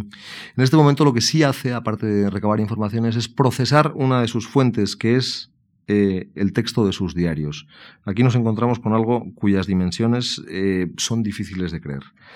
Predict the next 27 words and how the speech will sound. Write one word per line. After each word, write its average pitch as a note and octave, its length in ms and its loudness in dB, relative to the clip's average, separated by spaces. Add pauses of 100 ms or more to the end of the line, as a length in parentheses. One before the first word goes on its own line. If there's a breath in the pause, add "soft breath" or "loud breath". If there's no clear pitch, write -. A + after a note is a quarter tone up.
(520 loud breath)
Em, A2 440 4 (140)
Boswell E3 500 6
dijo C#3+ 460 0
una D3 240 4
vez A#2 500 0 (100)
que A2 240 -4
nadie D3+ 680 2
debería G#2+ 680 2 (100)
escribir A2+ 600 -2 (120)
más C#3 460 0
de A#2+ 180 0
lo G#2+ 140 0
que G#2 120 -2
viviese, A2 540 -2 (360 soft breath)
tal C3 160 2
como C3 240 -2
tampoco D#3 680 0 (120)
se G#2 200 -4
debe A#2 200 0
sembrar G2+ 500 -2
más G#2+ 220 0
de A#2 80 -4
lo G#2+ 100 -2
que G2+ 120 -6
pueda B2+ 320 0
uno F#2 260 -2
cosechar. - 420 -14